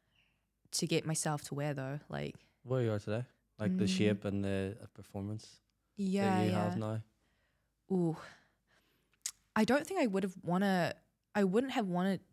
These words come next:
Speaker 1: the journey to go any faster. Like,
Speaker 2: Yeah.
Speaker 1: I really, like, I'm actu-, I appreciate having struggled for a few years through, like, high school,
Speaker 2: Mm.
Speaker 1: uni, because that taught me so much.
Speaker 2: Mm.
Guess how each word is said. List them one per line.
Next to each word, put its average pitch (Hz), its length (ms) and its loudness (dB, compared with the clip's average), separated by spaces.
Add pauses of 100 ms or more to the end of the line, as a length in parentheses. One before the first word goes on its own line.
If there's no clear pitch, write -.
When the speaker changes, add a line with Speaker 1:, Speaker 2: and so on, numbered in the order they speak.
Speaker 1:
the 175 140 0
journey 160 280 0
to - 80 -6
go 156 100 -2
any 151 140 -2
faster. 143 520 -6
Like, 160 320 0
Speaker 2:
Yeah. 123 180 4 (420)
Speaker 1:
I 175 320 4
really, 170 840 2 (480)
like, 170 220 4
I'm 170 160 4
actu-, - 320 2
I 170 100 4
appreciate 175 680 0
having 151 380 0
struggled 156 360 0
for 143 120 -4
a 143 40 -4
few 143 200 -4
years 139 300 0
through, 143 200 -2
like, 139 180 -2
high 139 160 -2
school, 143 220 -2
Speaker 2:
Mm. 143 40 -2
Speaker 1:
uni, 143 320 -2
because 147 380 -6
that 156 240 0
taught - 300 -4
me 151 100 -2
so 127 240 -2
much. - 460 -4 (240)
Speaker 2:
Mm. 110 400 0